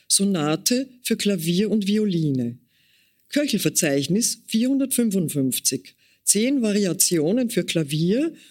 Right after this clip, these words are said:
über Unser dummer Pöbel meint aus Glucks Pilgrime von Mekka. Köchelverzeichnis vierhundertsechsundfünfzig, Konzert für Klavier. Köchelverzeichnis vierhundertsiebenundfünfzig,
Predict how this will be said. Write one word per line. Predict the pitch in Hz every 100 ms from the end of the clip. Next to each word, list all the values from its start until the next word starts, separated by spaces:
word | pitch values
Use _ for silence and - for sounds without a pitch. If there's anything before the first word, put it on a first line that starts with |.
| _ _
über | 240 220 220
Unser | 208 202
dummer | 175 233 285 285
Pöbel | - 208 208 214
meint | 170 127 135 196 226 - - _ -
aus | 175 -
Glucks | - 262 - - - - _ -
Pilgrime | 233 220 240 226 220 214 214
von | 214 214 202
Mekka. | 180 196 - - - - _ _ _ _ _ _ - - - - -
Köchelverzeichnis | 269 302 220 - 165 - 143 135 175 214 - -
vierhundertsechsundfünfzig, | - 233 247 240 247 226 - - 151 139 135 127 - 131 - - _ _ _ -
Konzert | 220 196 214 233 -
für | 254
Klavier. | - 240 185 151 131 120 135 - _ _ _ _ _ _
Köchelverzeichnis | 262 277 233 180 165 147 135 123 151 214 - -
vierhundertsiebenundfünfzig, | - 233 240 226 - 254 233 160 131 139 135 - - 127 -